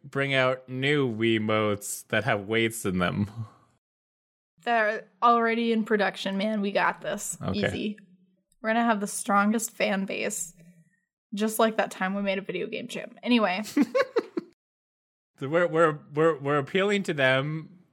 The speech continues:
Speaker 1: again. Were they, they
Speaker 2: But this time with love. <laughs>
Speaker 1: <laughs> We're not just having them dig holes for, for our amusement.
Speaker 2: Yes, this time they're going to find love, which is the real desire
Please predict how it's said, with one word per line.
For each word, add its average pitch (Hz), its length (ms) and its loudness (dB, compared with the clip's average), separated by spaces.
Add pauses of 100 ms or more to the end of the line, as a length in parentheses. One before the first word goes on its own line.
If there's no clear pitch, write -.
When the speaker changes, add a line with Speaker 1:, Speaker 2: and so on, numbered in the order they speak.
Speaker 1:
again. 127 680 -2 (200)
Were 135 140 0
they, 143 180 2
they 135 220 0
Speaker 2:
But 139 100 4
this - 220 2
time 247 260 0
with 254 160 -2
love. 277 680 2
<laughs> 466 300 2 (880)
Speaker 1:
<laughs> - 500 -8
We're 175 120 0
not 175 220 6
just 180 180 0
having 151 240 2
them 151 160 0
dig 147 180 2
holes 143 420 0
for, 123 520 0
for 127 340 0
our 131 220 2
amusement. 135 680 0 (800)
Speaker 2:
Yes, 233 460 0
this 294 240 0
time 254 480 2
they're 240 160 2
going 233 360 2
to 240 80 -2
find 214 340 2
love, 214 440 0 (120)
which 247 320 -6
is 226 160 -6
the 220 120 -4
real 226 540 0 (220)
desire 214 760 2